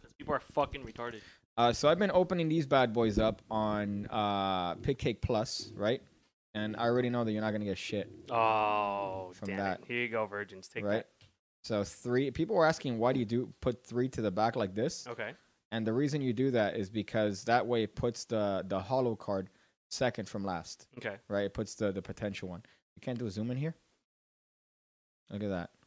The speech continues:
Speaker 2: Wow. Yeah, this is
Speaker 1: <laughs>
Speaker 2: fucking cancer. Well, we don't care about the commons, right? These are all loser cards. We don't give a
Speaker 1: Yeah,
Speaker 2: shit
Speaker 1: those are for
Speaker 2: about
Speaker 1: poor
Speaker 2: this.
Speaker 1: people.
Speaker 2: Well, what I'm gonna do is I'm gonna just put 'em in a box,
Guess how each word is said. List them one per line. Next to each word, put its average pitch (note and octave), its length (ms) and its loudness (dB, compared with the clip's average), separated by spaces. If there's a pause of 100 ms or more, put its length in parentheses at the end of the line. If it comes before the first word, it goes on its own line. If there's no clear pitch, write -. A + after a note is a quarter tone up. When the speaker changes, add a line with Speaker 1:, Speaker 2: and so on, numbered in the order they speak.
(240)
Speaker 2:
Wow. G#2+ 540 0
Yeah, G2+ 240 0
this G2 200 -4
is - 200 -8 (580)
Speaker 1:
<laughs> - 580 -10
Speaker 2:
fucking - 720 -2
cancer. G#2 640 -4 (600)
Well, C3+ 120 4
we D#3+ 120 4
don't A3+ 160 0
care G3 140 2
about D#3 180 4
the A#2+ 60 -6
commons, G2+ 640 -4 (120)
right? A2 160 0
These C3 180 -4
are D#3 80 2
all C#3+ 100 2
loser A2 380 0
cards. F#2 340 0
We A2+ 80 -4
don't B2+ 100 -4
give C#3 80 0
a - 20 2
Speaker 1:
Yeah, G#2+ 60 0
Speaker 2:
shit - 220 -2
Speaker 1:
those A#3 80 2
are G3+ 40 -2
for E3 80 2
Speaker 2:
about C3+ 80 0
Speaker 1:
poor C#3+ 140 6
Speaker 2:
this. B2+ 100 0
Speaker 1:
people. G#2+ 200 -6 (480)
Speaker 2:
Well, B2 200 4
what C3 160 2
I'm C#3 80 -2
gonna F3+ 160 0
do F#3 140 2
is D#3 100 4
I'm C3+ 80 4
gonna C#3+ 140 -2
just C#3 200 -6
put E3 140 0
'em C#3 180 -2
in B2+ 60 -6
a A2+ 80 -2
box, A2+ 640 -2